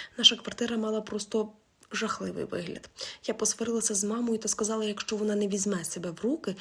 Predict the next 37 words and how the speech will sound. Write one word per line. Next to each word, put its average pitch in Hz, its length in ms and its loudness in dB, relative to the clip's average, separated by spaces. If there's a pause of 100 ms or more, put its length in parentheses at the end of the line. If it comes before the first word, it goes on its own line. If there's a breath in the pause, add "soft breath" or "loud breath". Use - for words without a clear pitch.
(220 loud breath)
то 226 100 0
я 226 120 4
більше 214 340 0
не 202 300 2
збираюся 240 540 0
з 185 80 -4
нею 170 160 -2
спілкуватися. - 720 -6 (540 loud breath)
Баба 185 400 0
ж - 120 -6 (160)
не 226 100 4
спілкувалася 202 760 0
з - 120 -2
мамою. - 280 -12 (600 loud breath)
Я 349 80 2
повернулася 269 540 2
на 220 80 2
навчання 247 580 2
з 185 60 0
важким 180 340 -2
серцем, 226 500 0
і 190 80 2
час 330 300 0
від 240 120 -2
часу 262 360 0
я 233 280 0
телефонувала 220 920 0
до 185 120 0
мами, 214 360 0
але 196 120 0
вона 196 300 0
не 202 160 0
часто 196 460 -4
відповідала 170 580 -4
на 170 100 -4
мої 175 220 -2
дзвінки. - 360 -4